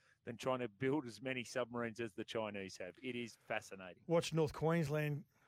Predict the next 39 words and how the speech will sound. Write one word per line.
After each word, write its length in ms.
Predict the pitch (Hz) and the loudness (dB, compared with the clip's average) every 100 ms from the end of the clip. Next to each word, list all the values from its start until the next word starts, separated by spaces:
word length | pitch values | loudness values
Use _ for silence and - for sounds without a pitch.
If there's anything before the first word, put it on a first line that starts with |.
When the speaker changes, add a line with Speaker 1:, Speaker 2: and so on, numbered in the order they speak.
| _ _ _ _ _ - _ | _ _ _ _ _ -20 _
Speaker 2:
kick 200 | - 165 | -4 0
up 160 | 160 143 | 2 0
a 40 | |
stink 440 | 139 - 165 160 - - | -4 0 0 0 -4 -10
and 160 | 151 139 | -6 -4
say, 220 | 156 143 | 0 0
"Hang 180 | 185 220 | 0 0
on 60 | |
a 60 | 156 | 0
sec, 240 | - 123 - _ _ _ | -2 -8 -10 _ _ _
that's 180 | 180 175 | -12 -4
our 100 | 214 | -2
backyard. 560 | 180 180 - 156 160 - _ _ - | 0 -2 -2 -6 -6 -12 _ _ -12
You 60 | 214 | -8
can't 240 | 196 208 | -6 -6
put 140 | 156 | -6
another 220 | 143 123 113 110 | -6 -10 -16 -18
N 60 | |
R 60 | 104 104 | -18 -18
L 60 | 117 135 | -18 -14
team 180 | 131 | -14
there." 160 | 143 202 196 | -12 -14 -14
Speaker 1:
<laughs> 240 | - - | -16 -8
Speaker 2:
So 320 | 135 127 123 107 _ | -4 -4 -4 -8 _
that'll 160 | 151 156 | -6 -4
be 120 | 131 | -4
interesting. 360 | 117 143 - 156 | -6 -8 -6 2
Okay, 220 | 190 - | 4 8
I'm 60 | 156 | 8
Speaker 1:
Yeah. 40 | |
Speaker 2:
gonna 120 | 143 170 | 8 6
put 140 | 202 | 4
you 80 | 196 | 6
on 60 | 170 | 4
the 40 | |
spot 300 | - 190 175 | 4 2 6
right 220 | 170 175 | 6 8
now, 160 | 170 175 | 6 4
Jimmy. 340 | 139 180 208 | 4 4 2